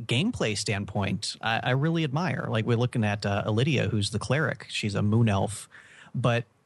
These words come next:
one of the cool things, and we said before, this game is based on fifth edition. And one of the things I love about fifth edition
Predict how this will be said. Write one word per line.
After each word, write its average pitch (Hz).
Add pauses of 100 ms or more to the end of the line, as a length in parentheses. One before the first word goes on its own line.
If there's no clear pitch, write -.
(220)
one 139
of 165
the 156
cool 147
things, 110
and 110
we 107
said 101
before, 101
this 104
game 101
is 101
based 104
on -
fifth -
edition. - (380)
And 110
one 131
of 165
the 135
things 131
I 113
love 107
about 104
fifth 107
edition 101